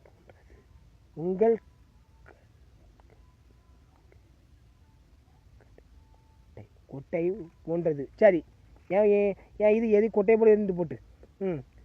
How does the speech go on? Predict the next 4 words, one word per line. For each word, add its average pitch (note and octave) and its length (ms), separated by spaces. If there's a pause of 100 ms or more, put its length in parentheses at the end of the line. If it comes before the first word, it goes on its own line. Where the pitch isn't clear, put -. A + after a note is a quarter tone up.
(140)
உங்களுக்கு, F#3+ 720 (220)
இது, F3+ 380 (840)
உங்களுடைய F#3+ 520
வாய் E3+ 480